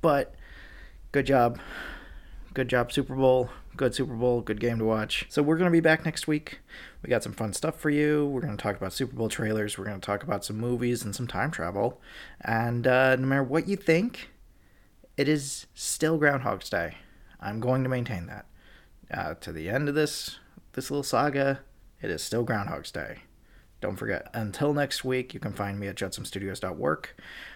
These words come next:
Uh, I also wanted to let you know that, uh, I have begun uploading specifically our reviews of Obi-Wan onto YouTube.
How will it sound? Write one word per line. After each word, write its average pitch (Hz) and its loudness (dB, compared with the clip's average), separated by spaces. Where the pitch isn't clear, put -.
Uh, 92 0
I 95 -2
also 90 -2
wanted 95 -4
to 92 -4
let 87 -6
you 92 -6
know 147 0
that, 104 0
uh, 95 -2
I 98 0
have 92 -4
begun 113 -2
uploading 110 0
specifically 110 -2
our 120 0
reviews 110 -2
of 101 -4
Obi-Wan 110 -2
onto 113 -2
YouTube. - -8